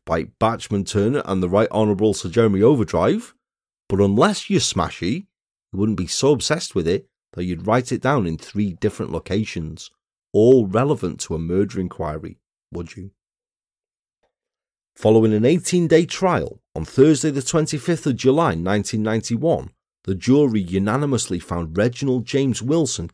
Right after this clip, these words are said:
guilty of the murder of Doctor David Burkitt, and all charges he faced after eight hours deliberation, though the charge of attempted murder of a prison officer was deferred to remain on file.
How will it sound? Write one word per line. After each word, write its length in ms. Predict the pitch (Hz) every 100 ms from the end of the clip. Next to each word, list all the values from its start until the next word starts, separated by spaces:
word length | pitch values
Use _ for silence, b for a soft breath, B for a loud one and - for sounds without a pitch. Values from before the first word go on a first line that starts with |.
| _
guilty 500 | - 147 147 - 82 -
of 160 | 85 -
the 80 | 90
murder 400 | 101 135 143 85
of 180 | 82 -
Doctor 280 | 92 - 82
David 460 | 95 101 - -
Burkitt, 540 | - 95 95 78 - - _ _
and 180 | - 82 -
all 280 | 120 131 127
charges 500 | - 120 113 95 92
he 140 | 90
faced 480 | - 123 - - - _ -
after 320 | - - 82 -
eight 280 | 117 120 131
hours 320 | 135 98 -
deliberation, 800 | 98 92 82 85 101 - - - _ _ _
though 160 | 98 104
the 140 | 98
charge 460 | - 147 139 135 -
of 60 |
attempted 540 | 92 - 135 151 147 120
murder 420 | 127 165 147 98
of 120 | 90
a 80 | 85
prison 360 | - 170 170 143
officer 440 | 85 82 - 80 - _ _ _
was 180 | 98 95
deferred 640 | - - - 170 151 80 82 - -
to 140 | 95
remain 400 | 87 95 104 87
on 140 | 76
file. 420 | 78 85 87 82